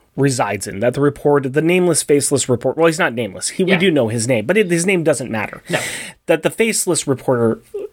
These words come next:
Speaker 1: ex-, uh, lives in, and that is down on the bottom right of the screen. That is his
Speaker 2: Yeah.
Speaker 1: property. He owns it. And from that point, that is his viewpoint into the action. That is his viewpoint of asking questions.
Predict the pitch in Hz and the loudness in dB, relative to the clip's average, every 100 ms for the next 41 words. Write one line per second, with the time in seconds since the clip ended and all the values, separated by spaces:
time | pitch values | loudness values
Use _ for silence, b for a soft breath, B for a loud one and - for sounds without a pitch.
0 | _ _ 143 131 131 - 131 139 135 107 | _ _ -4 -4 -6 -2 0 2 0 -2
1 | 110 120 151 175 160 143 123 - 131 139 | -10 -6 -2 0 0 0 0 -4 -6 0
2 | 147 147 143 - 120 117 104 107 127 143 | 2 2 0 0 -2 0 -4 -2 2 4
3 | 151 147 143 - 123 123 123 123 117 - | 4 0 -2 -6 -2 0 0 -2 -4 -6
4 | - 95 98 131 208 202 - - - 185 | -6 -12 -6 -2 0 0 -4 -10 2 4
5 | 165 156 139 - _ - 131 - 151 135 | 4 2 0 -4 _ -6 -4 -2 0 0
6 | 110 - _ - 214 202 151 156 139 - | -4 -18 _ -2 -2 0 2 2 2 -2
7 | - - B B B 147 135 143 143 170 | -10 -14 B B B -4 -2 -2 0 0
8 | 226 - - 240 175 - b b - 123 | -2 -6 -6 -2 -2 -4 b b -12 -2
9 | 156 175 - 135 131 147 143 139 120 120 | -2 -2 -6 -8 0 -2 0 0 0 -2
10 | - 156 147 139 127 110 - - 95 95 | 0 0 0 0 0 0 -4 -10 -6 -2
11 | 147 147 139 123 160 156 147 131 113 139 | 0 0 -2 0 0 2 0 2 0 0
12 | 139 - 135 120 - 139 - 95 107 | -4 -2 -2 -2 -2 -2 -4 -6 -8